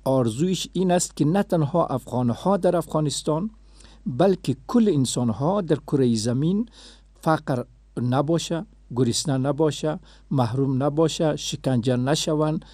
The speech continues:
سرشان تجاوز نشود، توهین نشوند، تحقیر نشوند، خونشان ریخ-، ریخته نشوند. به صورت امو اشرف مخلوقات که گفته می‌شه زندگی کنن، یعنی هر انسان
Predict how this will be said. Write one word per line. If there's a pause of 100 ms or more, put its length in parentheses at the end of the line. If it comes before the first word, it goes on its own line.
(120)
سرشان
تجاوز
نشود، (160)
توهین
نشوند،
تحقیر
نشوند، (300)
خونشان
ریخ-، (100)
ریخته
نشوند. (340)
به
صورت
امو
اشرف
مخلوقات (480)
که
گفته
می‌شه (320)
زندگی
کنن، (340)
یعنی
هر
انسان